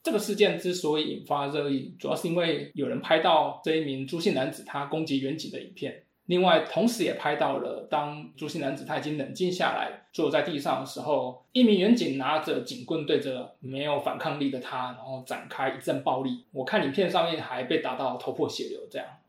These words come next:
那当然这种做法引起了网友对于员警执法过当的质疑这样。那在事后呢，当然警方就把这一名男子移送到桃园地检署，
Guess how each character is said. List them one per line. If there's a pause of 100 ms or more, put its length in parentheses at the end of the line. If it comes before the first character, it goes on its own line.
(120)
那
当
然
这
种
做
法
引
起
了
网
友
对
于
员
警
执
法
过
当
的
质
疑
这
样。 (300)
那
在
事
后
呢，
当
然
警
方
就
把
这
一
名
男
子
移
送
到
桃
园
地
检
署，